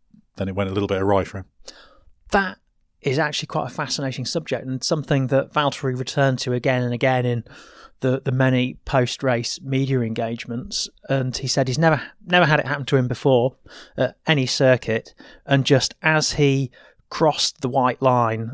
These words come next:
Speaker 2: uh, the, the start-finish line, uh, as he left for the formation lap,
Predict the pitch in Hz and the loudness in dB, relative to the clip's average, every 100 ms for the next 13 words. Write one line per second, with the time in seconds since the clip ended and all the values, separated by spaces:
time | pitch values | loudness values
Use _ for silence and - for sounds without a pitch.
0 | 165 123 117 113 120 - 127 - 127 - | -6 -4 -4 -4 -12 -12 -10 -2 -2 0
1 | 143 131 - 110 110 113 _ 131 123 123 | -2 0 -2 -2 -2 -4 _ -2 -2 -2
2 | 123 123 113 _ _ - 135 127 - 131 | -4 -4 -4 _ _ -8 0 0 0 -6
3 | 123 - 135 131 165 - 127 101 117 | -6 2 4 6 4 4 0 0 -4